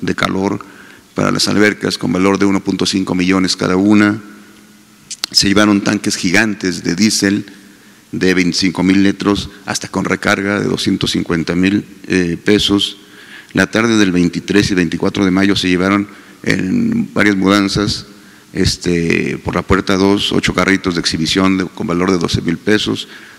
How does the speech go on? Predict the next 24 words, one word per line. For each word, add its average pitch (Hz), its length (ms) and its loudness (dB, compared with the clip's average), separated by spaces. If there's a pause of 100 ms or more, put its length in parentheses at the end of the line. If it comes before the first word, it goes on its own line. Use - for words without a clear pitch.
Todo 113 180 4
quedó 98 460 2
grabado 98 420 0
en 92 80 0
video. 101 400 2 (640)
Eh, - 400 -4
si - 180 -4
usted 107 200 -2
ordena 98 300 0
una 101 140 0
investigación, 95 540 -2
lo 90 80 -4
va 92 60 0
a - 40 0
encontrar 92 300 -4
muy 92 120 -2
fácil. 113 440 -2 (1800)
Esas 123 240 2
instalaciones 110 560 0
también 101 340 0
se, 95 500 -2 (640)
se - 240 -2
rentan 101 640 0 (640)
para 95 840 -6